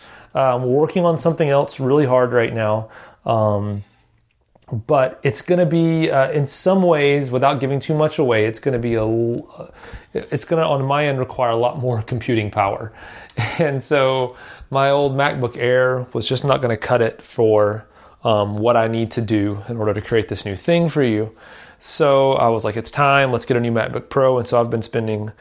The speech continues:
the other part of my free time this <laughs> weekend, uh, getting that thing set up and making, you know, learning all these new things and all that stuff. So anyway,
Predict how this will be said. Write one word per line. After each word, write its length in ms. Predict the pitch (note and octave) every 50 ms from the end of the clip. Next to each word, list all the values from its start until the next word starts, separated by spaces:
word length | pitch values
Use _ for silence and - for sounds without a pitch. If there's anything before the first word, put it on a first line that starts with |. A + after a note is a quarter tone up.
| - - - - - - - - _ _ _ _ _ _ - - _ _ _ _ _ -
the 140 | D3+ E3+ E3+
other 220 | F#3 F3+ G3 F3+
part 240 | - - E3+ E3 D#3
of 80 | C#3+
my 120 | C#3+ D#3 C#3
free 200 | - - C#3+ C3
time 460 | - - B2 A#2+ A#2+ A#2+ A#2 A2+ G#2 - -
this 200 | - B2+ - - -
<laughs> 160 | - - -
weekend, 500 | B2+ C3 - - C#3 B2+ A#2+ A2+ A2 G#2+ - - -
uh, 300 | C3 A#2+ A2+ G#2+ G#2 G#2 - - - - - - - - - - _ _ _ _ _ _
getting 260 | - D3 C#3+ C#3+ C#3
that 200 | D3 D3 D3 C#3+
thing 160 | - C#3+ C3
set 300 | A2+ - - A2+ A2 A#2
up 400 | C3 C3+ C3+ C3 C3 B2+ B2+ -
and 220 | A2+ G#2 G2+ G2+ G#2
making, 400 | A2 A2 - - A2 G#2+ - -
you 80 | B2
know, 100 | A2 G#2
learning 420 | G#2 G#2+ A#2+ B2+ C3 C3 B2+ A#2+ A#2+
all 140 | A#2 A2+
these 160 | A2 A2 G#2 G2
new 180 | A2 G#2+ G#2
things 560 | G2+ - E3 E3+ E3 E3 E3 E3 D#3+ D#3+ C3
and 140 | A#2+ A2 G2+
all 300 | G2+ A#2 B2 B2 B2 B2+
that 200 | B2 B2 B2+ -
stuff. 260 | - - B2 A2+ A2
So 140 | - - -
anyway, 460 | - - G#3 G#3+ G3+ E3 D3 C#3 C#3